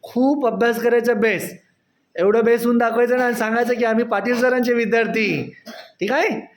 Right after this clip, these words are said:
सहावी लोक तर आम्ही पाटील सरांचे विद्यार्थी होतो, पाचवीवरी, चौथीवरी ना. आणि मग प्रत्येक जण पाटील सर आणि पाटील मॅडम होऊन एक एक पाडा शैक्षण-, शैक्षणिकदृष्ट्या पुढे आणतील,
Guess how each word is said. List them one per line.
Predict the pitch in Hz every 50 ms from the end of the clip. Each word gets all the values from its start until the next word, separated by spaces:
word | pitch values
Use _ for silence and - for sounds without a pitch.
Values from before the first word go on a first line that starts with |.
| _ _ _
सहावी | - - 185 185 196 226 233
लोक | 240 226
तर | 233 233
आम्ही | 226 226 226
पाटील | 226 208 196 214 226
सरांचे | 220 220 226 226 220 220 226 214
विद्यार्थी | 208 202 208 208 214 214 185 214
होतो, | 208 208 214 208
पाचवीवरी, | 208 202 185 180 185 202 196 214 214 208 208 208 202 190 160 143 - - - - - - _ -
चौथीवरी | 196 180 180 185 220 226 226 220 226 214 185 156 175 - - 175
ना. | 202 269 320 339 370 - - - - - - - - - - - - - - - - _ _ _ _ _ -
आणि | - 165 190
मग | 190 190 214 226 240 254 254 247
प्रत्येक | - - - - 190 190 190 190 254 247 247 202 170
जण | - 220 247 269 294
पाटील | - - 214 214 220 240 240
सर | 196 214 247 247
आणि | 247 247
पाटील | 247 240 220 202 190 226 233
मॅडम | 226 226 226 226 247 240
होऊन | 233 233 254 277 320 339 349 - - - _ - - _
एक | 180 180 202 - 247
एक | 254 254 254 254
पाडा | - 202 202 208 226 262 302 320 311 320 - - - _ _ _ _ _ _ - - -
शैक्षण-, | - - 220 202 196 202 220 233 240 233 - -
शैक्षणिकदृष्ट्या | - - 208 202 - 233 233 247 233 233 226 226 240 262 262
पुढे | 262 240 240 240 262
आणतील, | 262 262 254 262 247 226 190 151 -